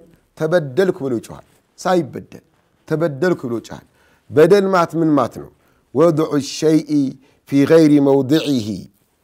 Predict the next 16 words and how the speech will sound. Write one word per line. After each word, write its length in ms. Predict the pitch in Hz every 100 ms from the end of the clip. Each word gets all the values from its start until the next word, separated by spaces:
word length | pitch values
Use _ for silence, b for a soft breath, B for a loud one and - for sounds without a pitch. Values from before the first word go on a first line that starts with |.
| _ _ -
አንድን 360 | 156 165 180
ነገር 380 | 175 170 175 175 - - _ _ _ _ _ _ _
ያለ 300 | 117 160 175 170
ቦታው 400 | 165 160 156 151
ማኖር 440 | 151 165 175 190 - _
በደል 380 | 123 170 156 107
ነው። 120 | 80 _ _ _ _ _ _ _ _ _ _
በአላህ 380 | 139 165 190 190 190
ላይ 140 | 185
ማሻረክ 640 | 180 175 - 165 165 170 - -
በደል 340 | 147 143 120
ነው። 140 | 78 - _ _ _ -
ሽርክ 220 | 165 160
ማለት 260 | 175 165 156
ምንድን 300 | 151 139 139
ነው? 140 | 131